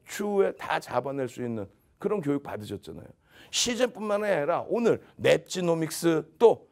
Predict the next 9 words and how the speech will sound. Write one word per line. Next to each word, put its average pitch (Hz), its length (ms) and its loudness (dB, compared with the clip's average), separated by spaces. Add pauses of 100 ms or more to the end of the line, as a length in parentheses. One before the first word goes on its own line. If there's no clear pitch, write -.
수젠텍, 175 880 2 (220)
또 220 200 8 (120)
이디지씨 190 960 0 (320)
이런 233 200 0
종목군들, 160 540 -4 (120)
그 - 160 -2
밖에도 190 560 0 (240)
에스케이 233 420 0
케미칼, 175 640 -4